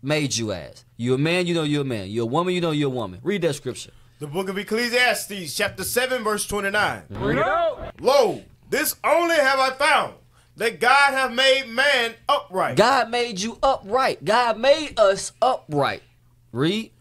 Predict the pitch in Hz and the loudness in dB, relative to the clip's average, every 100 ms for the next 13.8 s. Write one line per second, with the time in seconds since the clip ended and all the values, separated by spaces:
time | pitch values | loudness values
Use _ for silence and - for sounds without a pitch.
0 | _ 147 190 214 247 233 220 - 254 254 | _ -6 -2 0 0 0 0 0 2 2
1 | 247 330 339 233 247 262 226 208 240 226 | 2 0 0 -4 -4 0 -2 -2 -4 -6
2 | - 139 135 226 233 214 180 147 139 156 | -10 -6 0 0 2 0 0 -2 -4 -2
3 | 170 165 160 156 156 165 156 147 156 143 | -2 -4 -8 -10 -4 -2 -2 0 0 0
4 | 143 143 127 113 - 147 135 135 120 123 | -2 -4 -6 -8 -8 -6 0 0 0 -4
5 | 123 120 113 101 92 - - - - 107 | -8 -8 -10 -12 -14 -16 -18 -20 -16 -10
6 | - 185 185 160 151 147 135 127 110 95 | -4 -2 -2 -2 -2 -2 -2 -6 -8 -8
7 | 87 - - - 113 156 170 170 156 135 | -10 -16 -20 -16 -8 -6 -2 -2 -4 -6
8 | 139 139 117 113 127 117 104 - 104 - | -8 -8 -10 -8 -6 -8 -12 -16 -14 -10
9 | 120 113 120 117 143 131 135 135 143 _ | -8 -8 -10 -6 -4 -2 -2 -4 -8 _
10 | _ _ _ _ - 220 175 - 175 165 | _ _ _ _ -10 -4 -4 -4 -8 -8
11 | 160 170 143 120 120 135 117 117 98 101 | -10 -12 -8 -4 -2 0 -2 -6 -8 -8
12 | 101 95 127 117 107 101 120 110 107 _ | -12 -10 -8 -8 -10 -8 -8 -8 -10 _
13 | _ - 123 131 151 370 254 | _ -12 -10 -8 -10 -12 -14